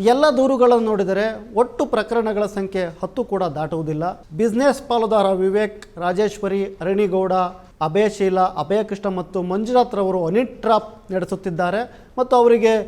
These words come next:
ಎ ಡಿ ಜಿ ಪಿ ಅಲೋಕ್ ಕುಮಾರ್ ಸಪೋರ್ಟ್ ಮಾಡ್ತಾ ಇದ್ದಾರೆ. ಇವರ ವಿರುದ್ಧ ಪ್ರಕರಣವನ್ನು ದಾಖಲಿಸಿ ಕ್ರಮವನ್ನು ಜರುಗಿಸಬೇಕು, ಆದರೆ ಯಾವುದೇ ಕ್ರಮ ಜರುಗಿಸಿಲ್ಲ ಎಂದು ಪದೇ ಪದೇ ಆ ಮಹಿಳೆ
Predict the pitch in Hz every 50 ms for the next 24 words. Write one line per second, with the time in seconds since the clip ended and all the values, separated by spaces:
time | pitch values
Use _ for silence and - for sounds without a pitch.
0 | - - - - - - 170 208 254 285 294 233 247 254 247 - 240 214 185 220
1 | 254 240 247 - 226 214 214 208 - 208 - 196 190 - 254 262 254 254 220 208
2 | 196 196 208 196 190 170 185 180 180 175 160 139 - - - - - - 202 233
3 | 262 262 247 240 226 208 190 185 214 202 196 185 - - - - - - - -
4 | - 196 220 220 247 254 247 240 233 226 226 214 208 202 190 151 - 202 208 202
5 | 214 202 190 196 196 190 190 180 185 190 226 240 240 226 175 202 202 196 196 -
6 | - 196 190 196 247 233 240 240 - 180 185 185 202 196 196 185 170 - - -
7 | - 165 175 190 240 277 269 269 262 233 226 220 226 190 165 202 240 233 - -
8 | 233 220 214 208 202 196 190 196 190 202 - 180 175 226 262 254 254 220 190 202
9 | 196 180 185 196 196 190 190